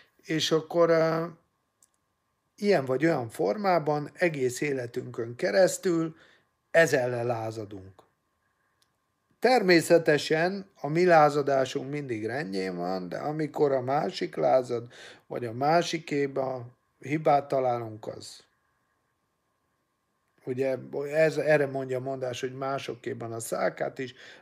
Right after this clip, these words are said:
magunkéban a gerendát sem, meg ilyenek vannak. Tehát azért megvan itt is az okosság, a mi kultúrkörünkön belül is, ami folyamatosan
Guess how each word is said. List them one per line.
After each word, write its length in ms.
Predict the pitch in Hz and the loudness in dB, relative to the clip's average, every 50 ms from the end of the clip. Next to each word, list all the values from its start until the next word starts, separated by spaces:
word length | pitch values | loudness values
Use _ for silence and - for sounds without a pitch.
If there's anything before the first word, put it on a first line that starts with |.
| _ | _
magunkéban 640 | - 156 151 139 131 131 127 120 123 117 117 120 117 | -8 -6 -6 -6 -6 -8 -10 -8 -8 -8 -8 -8 -10
a 80 | 110 113 | -8 -6
gerendát 680 | 117 127 127 120 117 113 117 113 110 101 104 104 - | -4 -4 -4 -4 -6 -8 -8 -8 -8 -8 -10 -10 -12
sem, 280 | - - 147 135 131 127 | -10 -8 -8 -8 -8 -8
meg 240 | 123 110 110 107 113 | -12 -12 -12 -10 -10
ilyenek 340 | 120 117 120 113 110 104 - | -10 -10 -8 -10 -12 -12 -14
vannak. 240 | - - 135 127 | -14 -14 -14 -10
Tehát 260 | - - 139 151 - 180 | -8 -6 -6 -6 -4 -4
azért 240 | 175 165 185 185 | 0 2 2 4
megvan 420 | 202 240 277 294 220 185 180 170 165 | 4 4 4 4 4 2 2 4 2
itt 200 | 160 160 - - | 0 0 0 -2
is 180 | - 143 - | -2 -2 -2
az 140 | 160 147 135 | -2 -2 -2
okosság, 640 | 139 131 123 - 120 120 120 - - 131 131 143 147 | -2 -4 -4 -4 -6 -6 -6 -6 -6 -6 -6 -6 -6
a 60 | 156 | -6
mi 180 | 156 170 190 190 | -6 -4 -4 -4
kultúrkörünkön 1000 | - - 135 135 123 - 120 120 123 - 143 123 127 131 123 120 - 123 113 117 | -4 -4 -4 -4 -2 -4 -6 -6 -4 -4 -4 -4 -4 -4 -6 -6 -6 -8 -6 -6
belül 300 | 117 113 110 110 107 104 | -8 -8 -8 -8 -8 -8
is, 200 | 117 135 147 - | -8 -8 -8 -8
ami 220 | - - 135 127 120 | -10 -8 -6 -6 -8
folyamatosan 920 | - - 135 139 139 135 127 127 123 120 117 113 - - - 131 123 120 | -6 -8 -6 -4 -4 -4 -6 -8 -8 -8 -10 -10 -10 -10 -12 -12 -14 -14